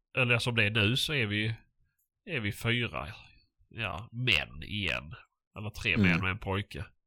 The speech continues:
Speaker 1: Tre män och en baby.
Speaker 2: <laughs>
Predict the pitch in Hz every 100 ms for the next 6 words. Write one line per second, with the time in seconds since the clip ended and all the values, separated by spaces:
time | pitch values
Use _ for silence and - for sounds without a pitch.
0 | _ _ _ _ - - - - - -
1 | 196 - - - 254 131 117 113 107 101
2 | 98 101 131 62 85 76 110 - - _
3 | _ _ 127